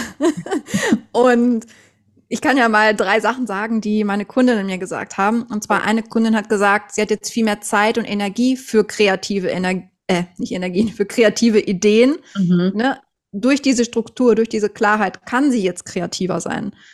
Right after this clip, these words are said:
Speaker 2: Ne, weil meine Kundinnen sind oft auch eher kreativ. Und das sind halt einfach so die Rahmenbedingungen, die das ermöglichen.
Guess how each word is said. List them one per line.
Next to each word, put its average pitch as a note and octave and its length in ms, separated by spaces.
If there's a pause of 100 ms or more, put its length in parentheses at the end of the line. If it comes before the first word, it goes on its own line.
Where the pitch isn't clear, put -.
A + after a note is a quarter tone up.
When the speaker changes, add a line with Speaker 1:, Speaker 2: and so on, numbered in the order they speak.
(140)
Speaker 2:
Ne, A3+ 120
weil G#3 140
meine A3 240
Kundinnen A#3 360
sind G#3 200
oft - 240
auch F3+ 200
eher F#3+ 220
kreativ. G3+ 680 (460)
Und G#3+ 240
das A3 80
sind A#3 160
halt G#3+ 120
einfach G#3+ 260
so G#3+ 100
die G#3+ 140
Rahmenbedingungen, G#3 680
die G3 80
das G3+ 140
ermöglichen. F#3+ 760